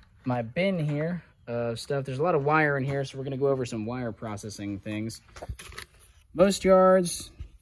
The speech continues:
don't want connectors and plugs on their wire. They'll give you a lower price if they're on there. So there's all my connectors, you know, plug ends.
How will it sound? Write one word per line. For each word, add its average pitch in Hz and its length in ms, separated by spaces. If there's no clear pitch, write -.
don't 151 360
want 139 360
connectors 139 720
and 113 160
plugs 143 500
on 139 160
their 135 120
wire. 131 500
They'll 117 140
give 117 180
you 113 140
a - 20
lower 113 280
price 120 380
if 110 120
they're 104 160
on 117 200
there. 120 220
So 101 260
there's 117 240
all 117 100
my 110 160
connectors, 120 720
you - 80
know, 104 80
plug 135 380
ends. 127 560